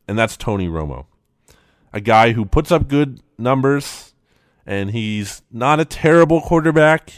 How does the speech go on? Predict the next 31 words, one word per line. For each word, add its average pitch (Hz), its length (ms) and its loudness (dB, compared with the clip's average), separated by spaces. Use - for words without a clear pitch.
He's - 120 -16
clearly 139 360 2
a 117 40 0
starter 127 440 0
in 127 80 -4
the 120 100 -6
N 123 120 -4
F 120 140 -10
L. 123 340 0
He 117 140 -14
does 120 180 0
some 117 200 -2
good 113 220 -4
things, 117 420 -6
but 82 100 -6
when 85 120 -4
it - 140 -10
comes 117 400 -4
to 110 80 -8
the 85 100 -4
biggest 113 540 -6
moments 113 420 -2
and 85 80 -8
the, 80 340 -10
in 80 240 -6
games 120 360 0
that 117 120 0
matter 104 320 0
the 95 60 -4
most, 95 480 -4
chokes. - 540 -10